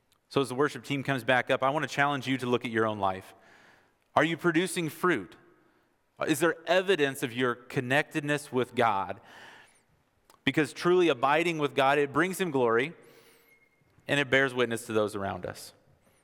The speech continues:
And I know that summer can get extremely busy, people can be all over the place, but our abiding has to remain the same.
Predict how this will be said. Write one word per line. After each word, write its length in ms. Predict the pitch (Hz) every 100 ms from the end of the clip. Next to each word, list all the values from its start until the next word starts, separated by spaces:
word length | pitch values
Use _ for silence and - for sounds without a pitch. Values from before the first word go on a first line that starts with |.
| _
And 120 | 127
I 60 | 139
know 140 | 151 156
that 140 | 139
summer 420 | - 156 151 156
can 200 | - 147
get 180 | 131 139
extremely 560 | 131 - - 156 151 147
busy, 460 | 147 143 143 139
people 340 | 135 - 139 139
can 140 | 139
be 80 | 135
all 180 | 135 143
over 200 | 143 139
the 100 | 135
place, 460 | - 139 135 - - - - - _
but 140 | - 117
our 220 | 113 110
abiding 800 | 101 117 120 123 117 113 107 107 - -
has 240 | 107 104
to 80 | -
remain 340 | 104 101 98 95
the 80 |
same. 360 | 92 95 95